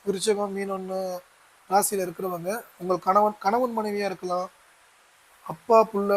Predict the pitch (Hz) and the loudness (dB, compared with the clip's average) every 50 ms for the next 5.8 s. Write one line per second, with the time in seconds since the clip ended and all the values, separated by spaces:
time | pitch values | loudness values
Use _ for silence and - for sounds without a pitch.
0 | 196 - 185 180 180 190 185 185 180 180 185 190 196 190 190 180 175 160 175 175 | 2 0 -2 -4 -4 -2 -2 -2 -2 -2 0 0 2 2 2 2 2 0 -2 -2
1 | 175 175 185 202 208 226 214 208 190 175 170 165 170 170 170 170 165 165 180 180 | -2 -2 -4 -2 -2 -2 0 0 -2 -4 -4 -4 -4 -2 -2 -2 -4 -6 -10 -12
2 | 196 208 208 202 202 202 - - - _ _ _ _ _ _ _ _ _ _ 170 | -6 -4 -2 -2 -2 -4 -8 -14 -20 _ _ _ _ _ _ _ _ _ _ -8
3 | 180 190 190 190 185 185 180 170 180 180 185 175 175 180 175 175 175 170 - 185 | -6 -2 0 2 2 2 0 -2 -8 -8 -8 -6 -4 -4 -4 -4 -6 -8 -8 -8
4 | 180 185 214 233 233 247 247 233 226 208 208 269 269 269 262 226 180 185 175 160 | -4 -2 -2 -2 0 0 0 0 -2 -2 -2 0 2 2 2 2 0 0 -2 -2
5 | - _ _ _ _ _ _ _ _ _ _ _ - 240 262 320 | -4 _ _ _ _ _ _ _ _ _ _ _ 4 4 6 6